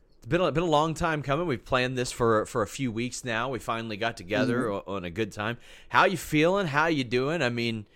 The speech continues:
Speaker 1: always traveling, always doing something, it seems like.
Speaker 2: Yeah, I love it. I'm very blessed. I'm very grateful for every opportunity I've been given lately. Uh,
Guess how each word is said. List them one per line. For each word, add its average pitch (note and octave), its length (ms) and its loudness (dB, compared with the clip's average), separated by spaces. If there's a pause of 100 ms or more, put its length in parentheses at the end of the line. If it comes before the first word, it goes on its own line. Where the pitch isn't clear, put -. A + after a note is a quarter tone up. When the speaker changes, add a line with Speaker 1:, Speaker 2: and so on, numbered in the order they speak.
(380)
Speaker 1:
always D#3 440 8
traveling, D3+ 520 4
always C#3+ 280 4
doing C#3 280 2
something, C3+ 420 -2
it - 140 -12
seems D#2+ 340 -10
like. C2 360 -16 (840)
Speaker 2:
Yeah, G3 460 10
I F#3+ 160 10
love F3 300 8
it. C#3 120 2
I'm D3 240 0
very D#3+ 220 4
blessed. D3 480 0
I'm B2+ 160 -10
very D3 180 4
grateful D3+ 320 2
for D3+ 80 -2
every D3 140 6
opportunity C#3+ 420 0
I've B2+ 80 2
been B2 120 -8
given C3+ 200 -2
lately. D#3 440 2
Uh, A#2+ 320 0